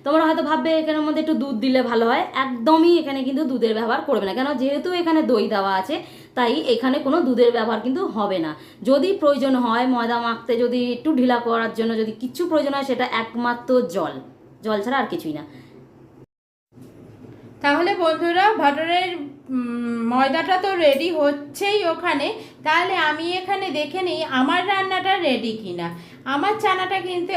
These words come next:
Speaker 2: একদম পুরোপুরি রেডি হয়ে গেছে। এবার ওপর থেকে আমি কিছুটা ভাজা মশলা দিয়ে দেবো। গোটা মৌরি, গোটা জিরে, গোটা ধনে আর গোটা শুকনো লঙ্কা একসাথে ড্রাই রোস্ট করে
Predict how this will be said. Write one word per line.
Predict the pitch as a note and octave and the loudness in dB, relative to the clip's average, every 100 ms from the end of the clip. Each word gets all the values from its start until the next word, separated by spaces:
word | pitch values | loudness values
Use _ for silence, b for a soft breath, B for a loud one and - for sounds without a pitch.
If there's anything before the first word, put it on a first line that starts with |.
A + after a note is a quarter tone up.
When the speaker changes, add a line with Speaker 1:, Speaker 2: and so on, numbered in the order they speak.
| D4+ | -2
Speaker 2:
একদম | C#4 C4+ C4+ C4+ C4+ E4+ G#4 A4+ | 0 0 0 -4 -4 0 0 0
পুরোপুরি | F4+ E4 D4 C#4+ D4+ D4+ | -2 0 0 -2 -4 -4
রেডি | B3+ B3 A#3+ D#4+ | -2 -2 -2 -2
হয়ে | F#4 F#4+ | 0 0
গেছে। | F4+ D4 C#4+ C4+ G#4 B B | 0 -2 0 0 0 B B
এবার | C4 D4 G4+ G#4+ C#4+ | 0 2 4 4 2
ওপর | C#4+ F4+ G4 G4 | 0 0 -4 -2
থেকে | G#4 G#4 - D4 C#4+ | -4 -4 -4 -4 -2
আমি | B3 C4+ E4 D4+ C#4+ | -4 -2 -2 -4 -6
কিছুটা | D4+ D#4+ D#4 | -8 -4 -2
ভাজা | C#4+ B3+ C4 D4+ | 0 0 0 0
মশলা | D#4 D4 C#4+ C4 F#4+ A#4 | 0 0 0 0 0 0
দিয়ে | E4 B3 | 0 0
দেবো। | F#3 F3 E3 F3 E3+ B - - C3 - - B B B B B | -2 -4 -6 -8 -10 B -20 -20 -20 -20 -20 B B B B B
গোটা | B3+ C#4+ C#4+ F#4 | 2 4 4 2
মৌরি, | G4 G4+ G#4 A4+ G#4+ | 2 2 4 4 4
গোটা | B3+ C4 C4+ D#4+ | 4 2 2 0
জিরে, | D#4 F4 F4 D#4+ F4 F#4+ C#4 | 0 0 0 -2 -2 -2 -2
গোটা | C4+ C#4+ F4 E4+ E4 | 0 0 2 0 0
ধনে | E4 E4 E4 E4+ F#4+ G4+ F4 - A#3 | -2 -2 -2 0 -2 -4 -8 -4 0
আর | B3+ D#4+ C4+ | 2 2 2
গোটা | C4 C4 E4 F#4+ | 2 2 0 0
শুকনো | - D4 C#4 E4+ | -4 -6 -2 -2
লঙ্কা | F#4 F4 E4+ E4+ C4 C#4 A#3 B3+ | 0 0 -2 0 0 0 -2 -4
একসাথে | B3+ - F4 F#4+ E4 | -4 -4 -4 -2 -2
ড্রাই | A3 A3 A#3+ | 0 2 2
রোস্ট | C4+ F4+ F4+ - | 0 -2 -4 -10
করে | - F#4+ D4 | -2 2 2